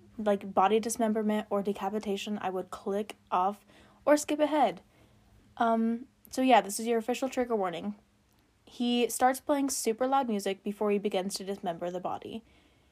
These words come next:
He walks into the kitchen and grabs a butcher knife, makes his way back to Sylvester's body on the floor in the living room, and I'm not sure if Sylvester is dead at this point, but in this case, I really, really hope so. Um,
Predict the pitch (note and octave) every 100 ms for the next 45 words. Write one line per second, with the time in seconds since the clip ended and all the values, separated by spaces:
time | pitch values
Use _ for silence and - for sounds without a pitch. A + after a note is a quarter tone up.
0 | _ _ - C4 B3 B3 D4+ E4+ - A3
1 | A3 A3 G#3+ G#3+ G3+ G3 G#3+ G#3 - F#3+
2 | F3+ G#3 - _ _ - G#3+ A3 C4+ C4
3 | A3+ G#3+ G#3+ A#3+ B3+ B3 B3 C4 G#3+ G3+
4 | A3 B3 - F#3 E3+ G3 G3 F3 E3+ F3
5 | F#3+ _ - _ _ _ A3+ G#3+ G#3+ G#3+
6 | A#3 A#3 C#4 D4+ - C4+ C4 C4 - _
7 | _ A#3+ A#3 - C4 A#3+ A#3 A#3 B3 A3
8 | G#3 G3+ G#3 G3+ G#3+ A3 - A#3+ A#3 A#3
9 | G#3 G#3+ G#3+ G#3 - A3+ A3 G3 G3 G3+
10 | A3 A3+ A3+ G#3+ G#3 A3+ G3+ A3+ A#3 -
11 | B3+ B3 C4 - - _ _ _ _ _
12 | - A3 G#3 G3 F#3+